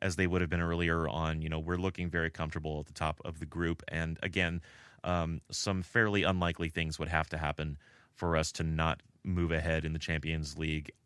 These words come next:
at the top of the group, which is, of course, how you want to end up your, your group stage is at the top of the group. The more difficult match, the one that we want to be more worried about, is in La Liga next Sunday against Villarreal.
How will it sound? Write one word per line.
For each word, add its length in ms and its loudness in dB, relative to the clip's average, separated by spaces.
at 160 2
the 80 -4
top 300 0
of 80 -6
the 80 -2
group, 340 -4
which 180 -4
is, 120 -2
of 80 -6
course, 240 -2
how 160 0
you 160 -2
want 180 -2
to 160 -4
end 220 0
up 200 2
your, 380 -4
your 160 -2
group 260 -2
stage 360 -2
is 80 -4
at 100 -6
the 60 -6
top 220 -2
of 40 -16
the 60 -14
group. 240 -12
The 180 -2
more 220 4
difficult 440 2
match, 280 4
the 80 -2
one 120 4
that 80 2
we 120 2
want 160 2
to 20 -2
be 140 0
more 240 2
worried 260 2
about, 300 0
is 120 -2
in 120 0
La 100 0
Liga 400 4
next 460 -2
Sunday 720 0
against 380 0
Villarreal. 800 2